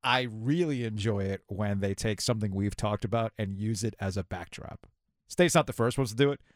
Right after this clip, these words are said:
but they're the latest ones to do it. And they, uh, for some reason, decided to include some of our conversation for tonight's N C State Duke game. So, Wolfpack in action tonight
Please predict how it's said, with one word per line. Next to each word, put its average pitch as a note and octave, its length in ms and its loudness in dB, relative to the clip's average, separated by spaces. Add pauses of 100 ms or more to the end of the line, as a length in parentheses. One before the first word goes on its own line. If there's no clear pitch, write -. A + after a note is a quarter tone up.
(280)
but F2+ 100 -10
they're A#2 120 0
the G#2 100 -4
latest A#2+ 260 0
ones B2 200 -2
to - 20 -20
do B2+ 140 2
it. B2 100 -4 (500)
And G#2+ 120 -6
they, G#2 260 -4
uh, G2 320 -8
for A#2 140 -6
some C3 200 2
reason, A2+ 240 -4
decided G2+ 440 -4
to G2+ 160 -4
include G2+ 480 -4
some B2 240 -2
of A2+ 100 -2
our G#2+ 80 0
conversation G2+ 640 -4
for G#2 100 -8
tonight's G2 380 -6
N G2+ 120 -8
C G2 120 -10
State F#2 280 -8
Duke F#2+ 180 -6
game. D#2+ 240 -10 (1080)
So, F#3 300 4 (2000)
Wolfpack F3+ 400 6
in A#2+ 60 2
action F#2 260 -2
tonight F2+ 300 -4